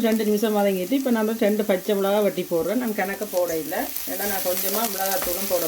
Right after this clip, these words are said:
போறேன், அதால நிறைய போட இல்லை. இப்போ இதுல நாங்க வெட்டி வச்சிருக்கிற இந்த காலிஃப்ளவரையும் நான் போடுறேன். இப்போ இந்த காலிஃப்ளவரையும் இதோட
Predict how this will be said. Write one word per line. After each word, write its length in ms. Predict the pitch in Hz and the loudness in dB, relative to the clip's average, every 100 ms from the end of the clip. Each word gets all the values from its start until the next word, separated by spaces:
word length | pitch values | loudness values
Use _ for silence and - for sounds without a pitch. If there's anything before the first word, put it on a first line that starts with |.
| - | -2
போறேன், 260 | 160 208 269 - - - - - | -2 -2 -2 -2 -4 -4 -6 -4
அதால 280 | 180 185 175 262 - - - - - | -2 0 -2 -2 -4 -2 -2 -2 -6
நிறைய 200 | 175 190 190 | -6 -4 -4
போட 200 | 175 160 156 | -4 -4 -4
இல்லை. 220 | 143 156 202 269 - - - - - - - - - - - 208 | -2 2 2 0 -6 -8 -6 -6 -6 -6 -8 -8 -8 -8 -8 -8
இப்போ 220 | - 233 285 370 - - - - - - - - - - - - - - - 208 | -4 -2 -2 -4 -10 -10 -10 -10 -10 -8 -10 -10 -8 -8 -8 -8 -6 -6 -4 0
இதுல 160 | 220 247 269 - - - - | 2 0 -2 -8 -12 -12 -10
நாங்க 160 | 185 185 190 | -8 -4 -4
வெட்டி 180 | 190 208 | -2 -2
வச்சிருக்கிற 360 | 190 190 185 220 208 | -2 -6 -4 -4 -4
இந்த 140 | 185 190 190 - - - | -4 -6 -6 -12 -14 -4
காலிஃப்ளவரையும் 760 | 202 202 190 170 170 175 247 285 - - - - - - | -2 -2 -2 -2 -2 -2 -2 -4 -10 -12 -10 -10 -12 -10
நான் 160 | 170 156 | -8 -4
போடுறேன். 440 | 160 147 156 190 269 - - - - - | -4 -4 -6 -4 -4 -6 -12 -14 -10 -8
இப்போ 120 | - 220 | -4 -2
இந்த 120 | 220 208 | -2 -2
காலிஃப்ளவரையும் 680 | 190 185 180 175 180 240 202 | -4 -2 -2 0 0 -2 -2
இதோட 180 | 190 | -2